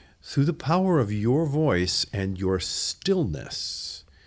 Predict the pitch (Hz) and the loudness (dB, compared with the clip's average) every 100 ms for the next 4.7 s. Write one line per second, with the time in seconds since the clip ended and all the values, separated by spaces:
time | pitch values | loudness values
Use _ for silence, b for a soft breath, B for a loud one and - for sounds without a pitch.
0 | b b b b b _ _ _ _ - | b b b b b _ _ _ _ -8
1 | 101 - 95 87 101 92 92 90 82 - | -4 -2 -4 -4 -2 -2 -2 -2 -4 -4
2 | 127 127 104 95 90 82 - - 90 85 | -2 0 2 2 2 -2 -8 -10 -6 -4
3 | 78 - - - - - - - - - | -6 -12 -16 -14 -12 -8 -8 -10 -20 -20
4 | - - - - - 131 | -18 -18 -18 -20 -20 -20